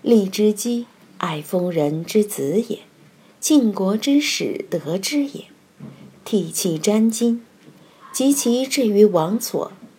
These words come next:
与王同匡床，食除患，而后悔其泣也。”荔枝姬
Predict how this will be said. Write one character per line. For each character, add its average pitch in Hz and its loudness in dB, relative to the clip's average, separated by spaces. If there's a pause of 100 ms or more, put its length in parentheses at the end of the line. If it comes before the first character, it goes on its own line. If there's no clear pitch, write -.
与 175 0
王 156 -2
同 156 -6
匡 277 -4
床， - -10 (300)
食 185 -2
除 156 -2
患， 226 -4 (360)
而 156 -2
后 202 -2
悔 - -6
其 160 -6
泣 277 0
也。” - -10 (1200)
荔 196 4
枝 190 -2
姬 214 0